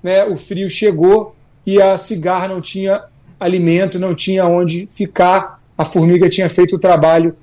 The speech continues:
se preparado. A gente tem que atuar um pouco como a formiga também,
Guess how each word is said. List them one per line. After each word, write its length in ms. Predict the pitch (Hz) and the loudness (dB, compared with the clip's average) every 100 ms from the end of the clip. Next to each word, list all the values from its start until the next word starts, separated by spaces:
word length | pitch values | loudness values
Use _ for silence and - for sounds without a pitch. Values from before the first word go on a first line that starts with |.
| _ | _
se 200 | - - | -12 -10
preparado. 640 | 165 175 175 175 151 143 147 | -4 -4 -2 -2 -2 -4 -6
A 40 | |
gente 220 | 151 - | -10 -10
tem 140 | 180 175 | -8 -6
que 80 | |
atuar 260 | 185 185 175 | -4 0 2
um 60 | 175 | 2
pouco 260 | 185 185 | 0 0
como 160 | 185 180 | -2 -4
a 40 | |
formiga 560 | 165 185 160 190 160 151 _ _ _ | -4 -4 -2 -2 -2 -6 _ _ _
também, 520 | - 180 151 147 131 | -6 -2 -2 -4 -8